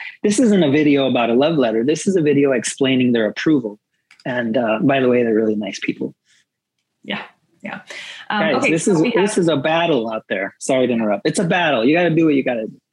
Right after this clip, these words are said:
Speaker 2: Right. Um, so Gabriel, someone's asking, "Do you offer training on this topic?"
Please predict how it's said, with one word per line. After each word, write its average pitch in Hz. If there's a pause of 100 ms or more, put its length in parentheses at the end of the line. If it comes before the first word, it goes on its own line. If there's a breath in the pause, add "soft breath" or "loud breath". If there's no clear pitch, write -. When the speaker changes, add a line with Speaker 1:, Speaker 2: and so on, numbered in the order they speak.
(500)
Speaker 2:
Right. - (500 loud breath)
Um, 214
so 254
Gabriel, 269
someone's 285
asking, 262
"Do 226
you 220
offer 208
training 262
on 220
this 202
topic?" -